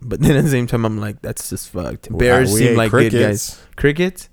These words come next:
Speaker 2: We ate crickets and mealworms.
Speaker 1: Really?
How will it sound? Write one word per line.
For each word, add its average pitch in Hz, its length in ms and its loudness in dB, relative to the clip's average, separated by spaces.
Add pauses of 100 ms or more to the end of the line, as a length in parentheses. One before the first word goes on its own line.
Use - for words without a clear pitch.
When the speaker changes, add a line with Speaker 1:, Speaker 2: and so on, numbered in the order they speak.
Speaker 2:
We 110 140 0
ate 120 160 0
crickets 131 420 -2
and 123 120 0
mealworms. 87 760 0 (120)
Speaker 1:
Really? 262 340 0